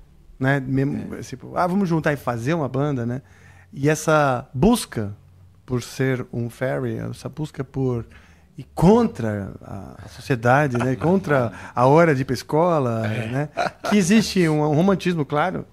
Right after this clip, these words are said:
Speaker 2: Aham.
Speaker 1: óbvio. Em, em ter uma banda não é bem isso, né? Mas quando
Speaker 2: Não.
Speaker 1: a gente é moleque, um pouco é, né? Seduz por isso.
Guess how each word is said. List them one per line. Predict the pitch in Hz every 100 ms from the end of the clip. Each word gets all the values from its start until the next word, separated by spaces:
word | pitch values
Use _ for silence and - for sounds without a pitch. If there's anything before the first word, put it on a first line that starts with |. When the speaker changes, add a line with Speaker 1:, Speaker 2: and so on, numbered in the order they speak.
| - -
Speaker 2:
Aham. | 123 127 117 156
Speaker 1:
óbvio. | 160 - - - - - - - - _ -
Em, | 120 113 110 110
em | 107
ter | 104
uma | 123 123
banda | 131 170
não | 202
é | 160
bem | 143 143 185
isso, | 160 123
né? | 110 147 - - - - -
Mas | 131 -
quando | 156
Speaker 2:
Não. | 156
Speaker 1:
a |
gente | 156 151
é | 151
moleque, | 135 131 131 151 170 143 139 135 139 139 -
um | 143
pouco | - 175 170
é, | 151 127
né? | 120 131 - - -
Seduz | - - 143 165 151 -
por | - 107
isso. | 92 - -